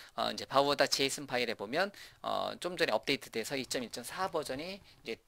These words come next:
디펜던시에 포함이 된 것을 알 수가 있습니다. 아, 그러면 이번에는 다시 Alt 탭 해서 바우어 서치를 사용해서요. 자스민.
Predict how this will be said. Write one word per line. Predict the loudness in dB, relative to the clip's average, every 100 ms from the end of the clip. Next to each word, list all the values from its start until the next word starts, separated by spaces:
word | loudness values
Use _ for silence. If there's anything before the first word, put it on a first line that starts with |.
| _ -10
디펜던시에 | -6 -4 -2 -2 -4 -6 -8 -12 -4 0 0 -2
포함이 | -4 -4 -2
된 | -4
것을 | -6 -6
알 | -6
수가 | -6 -10
있습니다. | -12 -14 -16 -16 -20 _ _ _ -20 -20 -20 -18 -16 -12 8
아, | 10 10
그러면 | 8 4 4 2 -2 -4
이번에는 | -4 0 0 -2 -6 -4 -2 0 -2 -4 -8 -12 _ -14
다시 | -10 -6 -2
Alt | -2 -2 -4
탭 | 2 4 4 -2 -20 -20 -20 _ -20
해서 | -8 -6 -6 6
바우어 | 8 10 8
서치를 | 6 2 2 0
사용해서요. | 0 -2 -2 -4 -8 -10 -20 -20 _ _ _ _ _ _ _ _ _ _ -20 _ _ _ _ _ _ _ _ _ _ _ _ -20 _ _ -20 -20 _
자스민. | 0 0 0 -6 -12